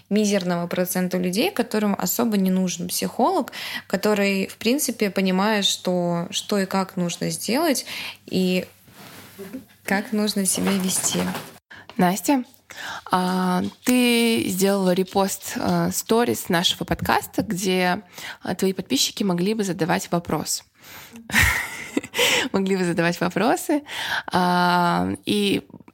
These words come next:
Speaker 2: там было несколько вопросов, которые дублировались, и один из них был про будущее, про реализацию себя, какие у тебя планы на ближайшие пять-десять лет. И мне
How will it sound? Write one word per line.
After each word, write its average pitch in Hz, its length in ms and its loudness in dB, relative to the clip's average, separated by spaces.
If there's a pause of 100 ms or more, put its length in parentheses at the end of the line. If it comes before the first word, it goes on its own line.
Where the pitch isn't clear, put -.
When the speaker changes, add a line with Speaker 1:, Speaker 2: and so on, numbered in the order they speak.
(580)
Speaker 2:
там 202 240 2
было 202 160 2
несколько 214 500 0
вопросов, 220 460 0
которые 185 400 2
дублировались, 202 760 2
и 185 60 4
один 185 300 2
из 185 160 0
них 277 280 0 (360)
был 214 320 4
про 196 280 2
будущее, 185 680 2
про 220 400 2 (300)
реализацию 196 760 2
себя, 170 380 0
какие 175 260 -2
у - 20 0
тебя 196 180 0
планы 202 340 2
на 180 60 2
ближайшие 175 520 2
пять-десять 165 600 0
лет. - 220 -2 (840)
И 220 320 2
мне 214 260 2